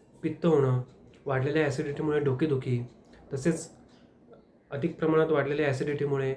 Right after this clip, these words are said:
अनेक त्वचेचे विकार, अनेक ॲलर्जिक, अ, पित्ताचे विकार, तसंच हातापायाची आग होणं, हातापायाची जळजळ होणं, डोळ्यांची आग होणं, अशा अनेक समस्या वर्षानुवर्ष होत असतात.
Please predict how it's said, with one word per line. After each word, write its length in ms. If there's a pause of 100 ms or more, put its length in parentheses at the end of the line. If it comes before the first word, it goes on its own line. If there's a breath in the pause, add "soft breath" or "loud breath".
(160)
अनेक 260
त्वचेचे 340
विकार, 360 (420)
अनेक 340
ॲलर्जिक, 460 (220)
अ, 180
पित्ताचे 420
विकार, 300 (540 loud breath)
तसंच 220
हातापायाची 520
आग 200
होणं, 260 (100)
हातापायाची 460
जळजळ 380
होणं, 340
डोळ्यांची 440
आग 80
होणं, 280 (300 loud breath)
अशा 180
अनेक 320
समस्या 520 (560 loud breath)
वर्षानुवर्ष 600
होत 200
असतात. 260